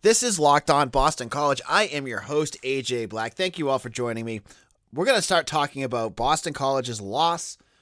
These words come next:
to Syracuse, their fourth straight loss of the season, and it, it just seems to be going downhill every game that they've been playing over the last four weeks. We'll dive into everything that's happened to that.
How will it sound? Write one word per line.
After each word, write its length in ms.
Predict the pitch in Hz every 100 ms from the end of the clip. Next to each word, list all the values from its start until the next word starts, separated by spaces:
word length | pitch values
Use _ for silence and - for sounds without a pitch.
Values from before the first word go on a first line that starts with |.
| _ _ _ _
to 120 | 123
Syracuse, 760 | 113 139 143 131 135 135 123 - _
their 260 | 113 123 113
fourth 520 | - 180 190 233 -
straight 440 | - - 147 143 110
loss 320 | 120 123 -
of 80 | 101
the 80 |
season, 500 | - 151 143 139 127 - _ _ _
and 200 | 120 127
it, 240 | 135 156 175
it 120 | 180
just 160 | 190
seems 200 | 175 147 -
to 60 |
be 60 | 120
going 260 | 113 110
downhill 600 | 98 123 123 127 127 113 104 _ _ -
every 320 | 147 135 127
game 240 | 110 113
that 140 | 104 -
they've 120 | 98
been 160 | 95 87
playing 400 | 117 110 107 101
over 200 | 98 87
the 80 |
last 280 | 92 95 -
four 220 | - 98
weeks. 400 | 92 113 101 - - - _ _
We'll 80 | 135
dive 300 | 165 170 143
into 280 | 160 143 131
everything 320 | 170 180 117
that's 140 | 110 107
happened 320 | 95 - 82
to 80 | 85
that. 220 | 82